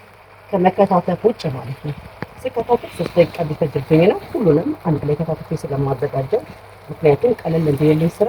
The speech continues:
ጨመር ጨመር እንዳለ አንድ ከትፌ ነው ወደዚህ ላይ የምቀርበው። ለእናንተ የምነግራቸው ስከታተፍ ሁሉን ጊዜ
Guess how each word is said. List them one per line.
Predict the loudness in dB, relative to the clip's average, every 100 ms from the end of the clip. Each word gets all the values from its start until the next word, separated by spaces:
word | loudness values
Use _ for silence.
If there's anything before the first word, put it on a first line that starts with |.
| -2
ጨመር | -2 0 0
ጨመር | -2 -2 0 0
እንዳለ | -2 -4 -4 0
አንድ | 2 2
ከትፌ | 0 -2 4 4
ነው | 6
ወደዚህ | 2 0 -2 -2
ላይ | 0
የምቀርበው። | 0 0 -4 -4 -10 -20 -20 -16
ለእናንተ | 0 4 4 4
የምነግራቸው | 2 2 2 0 2 0 -2
ስከታተፍ | -6 0 2 2 0
ሁሉን | -2 0 0 2
ጊዜ | 0